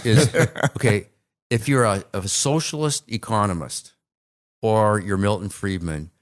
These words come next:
Speaker 1: you both know that rent control is stupid.
Speaker 2: Right.
Speaker 1: Right? You, you know that in the long run, it will, it will lead to no new rental stock. And in the very long run, it'll re-, it will lead to a depletion of rental stock.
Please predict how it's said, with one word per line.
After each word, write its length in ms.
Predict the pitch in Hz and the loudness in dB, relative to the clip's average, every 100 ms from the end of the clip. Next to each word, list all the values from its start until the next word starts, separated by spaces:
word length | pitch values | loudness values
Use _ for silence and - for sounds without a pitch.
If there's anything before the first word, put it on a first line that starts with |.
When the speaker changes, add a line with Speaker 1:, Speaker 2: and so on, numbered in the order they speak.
| _ | _
Speaker 1:
you 160 | 107 104 | -2 0
both 460 | 87 120 139 - 113 | 4 4 4 0 0
know 320 | 104 92 82 | 0 0 -2
that 120 | 87 | -4
rent 260 | 92 101 101 | -2 -2 -2
control 380 | 101 - 95 | -4 -2 -2
is 100 | 82 | -2
stupid. 560 | - - - 90 82 69 _ _ _ - | -4 -6 -6 -6 -6 -14 _ _ _ -8
Speaker 2:
Right. 220 | 76 - _ - | -8 -8 _ -6
Speaker 1:
Right? 240 | 87 98 _ _ | -4 -4 _ _
You, 260 | 107 113 98 - | 0 0 0 -4
you 140 | 113 117 | 2 4
know 260 | 120 135 | 6 4
that 160 | 160 165 | 4 4
in 100 | 160 | 4
the 80 | 147 | 4
long 340 | 123 113 104 | 4 2 2
run, 360 | 87 82 78 82 _ _ | 0 -2 -2 -6 _ _
it 100 | 104 | -4
will, 400 | 107 110 104 101 - | 0 0 0 -2 -6
it 80 | 104 | -6
will 220 | 92 98 | -4 -4
lead 400 | 98 104 110 107 | -2 0 0 -2
to 480 | - 101 90 87 78 _ _ _ - | -2 0 2 -2 -6 _ _ _ -4
no 220 | 104 113 | 2 4
new 180 | 143 147 | 6 4
rental 340 | 123 107 - 87 | 4 2 0 -6
stock. 480 | - 78 71 82 _ _ _ _ _ _ _ | -4 -4 -4 -6 _ _ _ _ _ _ _
And 120 | 104 101 | 0 4
in 120 | 101 | 4
the 100 | 95 | 4
very 240 | 113 143 | 4 4
long 260 | 131 107 92 | 4 2 2
run, 300 | 87 80 85 _ | 0 -2 -4 _
it'll 200 | 101 98 | -4 -2
re-, 340 | 92 101 104 - | 0 0 -2 -4
it 80 | 104 | -4
will 160 | 98 | -2
lead 260 | 90 101 101 | 0 0 0
to 140 | 101 | -2
a 40 | 87 | -2
depletion 720 | 85 - - 120 117 - - _ _ _ _ _ - | -4 -4 0 0 0 -4 -8 _ _ _ _ _ -8
of 140 | 85 | -2
rental 260 | 92 87 82 | -2 -2 -6
stock. 360 | - 76 - | -6 -6 -8